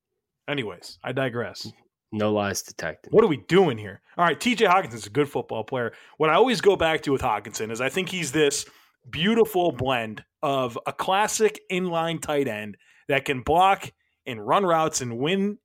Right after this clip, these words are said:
Speaker 1: in those classic ways that we've seen tight ends win in the past. But you can also flex him out and get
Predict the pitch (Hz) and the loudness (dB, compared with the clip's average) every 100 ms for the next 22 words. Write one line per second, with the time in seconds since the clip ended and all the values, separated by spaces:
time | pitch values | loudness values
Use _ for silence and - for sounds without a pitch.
0 | - 135 127 117 - 151 160 185 196 151 | -10 -6 -4 -4 -4 -2 -2 -2 -4 -2
1 | 143 151 151 135 131 131 120 - _ - | 2 2 2 -2 -4 -4 -6 -10 _ -6
2 | - 185 185 - 156 151 143 123 120 131 | -2 0 -2 0 0 0 -2 -4 -6 -4
3 | 127 117 - 131 98 - - _ _ - | -4 -6 -10 -12 -10 -12 -16 _ _ -4
4 | 160 277 277 202 185 180 175 185 165 156 | 0 4 4 4 4 4 2 0 0 0
5 | 151 - 147 123 110 - - _ 143 139 | 0 0 -2 0 -4 -6 -16 _ -6 -2
6 | 151 | -2